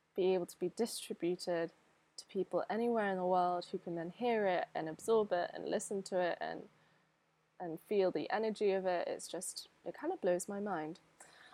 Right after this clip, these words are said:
Um, so that being said, let's look at the upcoming week because there's quite a few things going on, the first of which is happening today.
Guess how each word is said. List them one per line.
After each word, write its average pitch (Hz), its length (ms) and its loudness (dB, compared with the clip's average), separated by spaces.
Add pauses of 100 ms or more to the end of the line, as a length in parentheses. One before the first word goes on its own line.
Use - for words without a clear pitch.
(180)
Um, 208 400 4
so 220 500 8 (120)
that - 220 4
being 226 180 2
said, 151 340 4 (120)
let's 180 260 0
look 208 140 -2
at - 80 0
the 196 80 4
upcoming 190 420 0
week 202 280 0
because 196 260 -6
there's 185 120 -2
quite 175 220 -2
a 185 60 0
few 196 200 -4
things 185 280 -4
going 170 280 -4
on, 185 360 -4 (100)
the 180 80 -16
first 190 320 2
of 185 140 -6
which - 240 0
is 180 80 -8
happening 175 340 -6
today. 170 460 -4